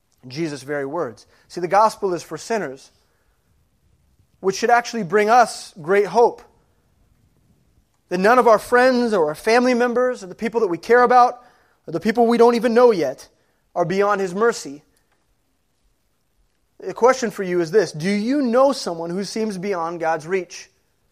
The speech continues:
Do not fret. God is able. He is able. Key point number one. All people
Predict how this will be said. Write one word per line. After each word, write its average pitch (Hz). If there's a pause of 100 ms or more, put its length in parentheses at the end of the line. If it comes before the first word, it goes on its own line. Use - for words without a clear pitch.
(2250)
Do 190
not 214
fret. 131
God 147
is 143
able. 135 (2500)
He 165
is 156
able. 165
Key -
point 180
number 170
one. 156 (2250)
All 214
people 180